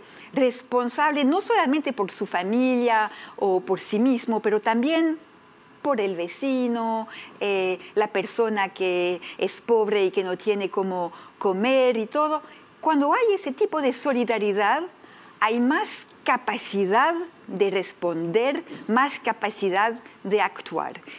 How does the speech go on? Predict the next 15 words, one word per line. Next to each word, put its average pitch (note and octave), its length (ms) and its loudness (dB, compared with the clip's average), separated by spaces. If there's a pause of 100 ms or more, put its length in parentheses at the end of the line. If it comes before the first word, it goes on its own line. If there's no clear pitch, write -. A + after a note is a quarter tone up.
Y G#3 160 2
eso G4 520 0 (320)
es A3+ 260 0
algo C#4 500 2
que A#3+ 360 2
yo C#4 180 0
diría E4 480 2 (220)
países C4 520 2
de B3 120 4
la, A#3 200 2
de G3 220 2
América C#4 480 0
Latina C#4 580 0 (600)
tendrían D4+ 640 2
que, B3+ 500 2